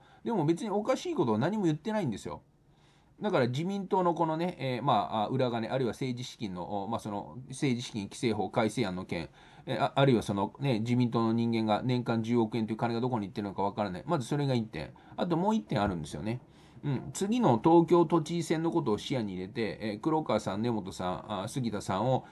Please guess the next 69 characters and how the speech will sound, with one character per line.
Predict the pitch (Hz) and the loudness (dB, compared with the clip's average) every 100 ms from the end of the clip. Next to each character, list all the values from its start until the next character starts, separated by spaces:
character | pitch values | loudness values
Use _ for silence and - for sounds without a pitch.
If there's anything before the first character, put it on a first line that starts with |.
| - - | -14 0
え | 110 | 4
ー、 | |
留 | 123 131 | 6 6
置 | 127 139 | 4 2
所 | 131 | 2
に、 | 101 87 | 2 -2
え | |
ー、 | 95 | 0
入 | 117 | 2
れ | 120 | 4
て | 131 | 4
お | 123 | 2
こ | 147 156 | 4 2
う | |
っ | |
て | 139 - | 0 -4
い | |
う | |
そ | 127 | -2
の | 113 | 0
目 | 113 107 | 0 -2
的 | 131 135 | -4 -4
で | 156 | -2
あ | 151 | -2
る | |
と | 101 | -2
思 | 87 73 | -6 -8
い | |
ま | 76 | -8
す。 | - - - - _ | -12 -14 -20 -20 _
次 | - 220 220 | -2 2 4
の | 127 | 6
東 | 139 143 | 8 8
京 | 143 147 | 6 2
都 | 147 | 0
知 | 139 151 | -2 -4
事 | |
選 | 147 139 | -2 -2
に | 139 | 0
小 | 190 190 | 0 0
池 | 185 196 | -2 -4
百 | 151 | -4
合 | |
子 | 104 | -2
が | 90 - 113 139 | -4 -4 -8 -2
出 | 143 | 0
る | 110 | 0
ん | 87 | -4
で | 80 | -8
す | |
よ | 82 | -10
ね。 | 95 87 | -10 -6
そ | 180 | -4
の | 202 | -2
こ | 208 | 2
と | 190 | 0
自 | 160 | 0
体 | 139 | 0
お | 104 | 0
か | 131 | 0
し | 131 | -4
い | 127 | -6
じ | 92 | -6
ゃ | |
な | |
い | 76 | -8
で | |
す | - | -10
か。 | 73 | -12